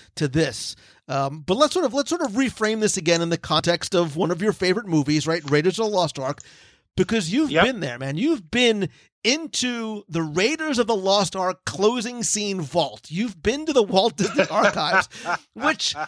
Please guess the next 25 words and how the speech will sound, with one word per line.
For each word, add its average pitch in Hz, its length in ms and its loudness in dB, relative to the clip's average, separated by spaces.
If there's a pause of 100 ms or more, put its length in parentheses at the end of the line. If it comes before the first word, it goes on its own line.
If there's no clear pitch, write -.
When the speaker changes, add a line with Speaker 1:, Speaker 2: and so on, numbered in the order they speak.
Speaker 1:
look, 294 220 -4
for 269 160 -4
a 262 60 4
lot 254 320 2
of 214 80 -2
Disney 262 320 -4
fans, 247 420 -2
and, 165 160 0
and 180 180 -4
I'm 226 200 -4
a 165 80 -4
Disney 220 400 -6
fan 226 400 -4
at 190 100 -2
heart, 240 300 0
man, 175 180 -2
like, 180 260 -2
it's 320 200 -2
the 233 120 2
holy 240 480 0
grail 185 460 4
of 156 120 0
destinations, 143 680 0
pun 233 280 -2
intended. 160 520 -6